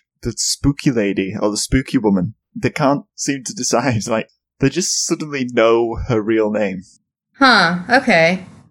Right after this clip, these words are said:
Speaker 1: It's annoying. <laughs>
Speaker 2: Yeah, that is weird.
Speaker 1: And distracting. Every time Davis says, like, "Why? Why do you know this?"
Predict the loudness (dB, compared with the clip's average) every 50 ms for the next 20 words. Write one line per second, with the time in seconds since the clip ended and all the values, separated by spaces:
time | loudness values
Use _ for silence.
0 | _ -20 -20 -20 -12 -8 -6 -4 -2 0 2 4 4 4 4 4 4 2 2 4
1 | 4 4 4 2 0 -4 _ _ _ _ _ _ _ _ -6 0 2 4 6 6
2 | 6 6 6 6 4 4 2 4 4 4 4 2 2 2 4 4 6 6 6 4
3 | 4 0 -4 -10 -12 -14 -20 -16 -10 -6 -6 -6 -6 -8 -8 -4 -2 -2 -2 -2
4 | -4 -8 -6 -6 -8 -12 _ _ _ _ _ -6 -4 -4 -4 -4 -8 -14 -14 -12
5 | -8 -4 -2 -2 -2 -2 -2 0 2 2 2 0 0 0 0 0 2 0 0 0
6 | -2 -4 -8 -6 -6 -6 -8 -8 -10 -10 -12 -16 -18 -20 -20 -18 -16 -16 -16 -16
7 | -14 -6 -2 -2 0 2 2 0 0 -2 -6 -4 0 2 2 2 2 2 0 0
8 | 0 0 0 -2 -2 -4 -4 -4 -6